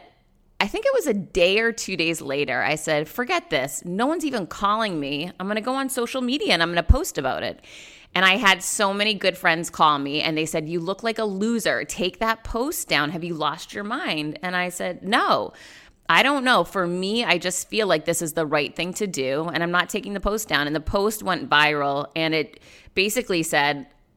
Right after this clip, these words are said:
"After fourteen years of continual advancement, success, and recognition, I have just been fired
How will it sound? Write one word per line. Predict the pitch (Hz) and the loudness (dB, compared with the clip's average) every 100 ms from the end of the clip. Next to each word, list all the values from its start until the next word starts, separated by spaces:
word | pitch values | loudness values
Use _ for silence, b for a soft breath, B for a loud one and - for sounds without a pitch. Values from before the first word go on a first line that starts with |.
| - | 2
"After | 165 190 | 2 0
fourteen | - 180 196 - 254 233 | -4 -2 -2 -2 -2 0
years | 202 175 151 151 156 160 - | 0 2 4 2 0 -2 -2
of | 160 151 | -4 -4
continual | - 175 - - 185 185 185 | -6 -6 -4 -4 -2 0 2
advancement, | - 160 143 151 151 - 160 151 - | 2 0 0 0 0 -4 -2 -2 -2
success, | - 156 - - 147 147 - | -4 -6 -6 2 2 2 -2
and | 156 147 | -2 0
recognition, | 143 160 151 135 143 147 151 196 202 B B B B 160 | 0 -2 -4 -6 -4 -4 -4 -6 -10 B B B B 4
I | 160 160 160 | 6 4 2
have | 165 | -4
just | 151 156 151 - | -2 -2 -2 -2
been | 175 156 | -2 -2
fired | 151 - 143 196 131 78 135 | -4 0 2 4 0 -6 -6